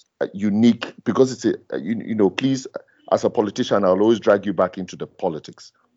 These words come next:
When you, when, eh, an election year comes with, um, governments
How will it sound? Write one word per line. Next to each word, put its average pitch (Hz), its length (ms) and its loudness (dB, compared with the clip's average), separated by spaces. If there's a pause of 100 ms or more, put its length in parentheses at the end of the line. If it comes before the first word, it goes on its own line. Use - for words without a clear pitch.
(160)
When 139 160 2
you, 127 180 -10
when, 135 220 -8 (500)
eh, - 60 -8 (800)
an 113 120 -2
election 143 520 0
year 110 240 0
comes 104 400 -4
with, 85 180 -6 (640)
um, 78 560 -6 (580)
governments 113 720 -4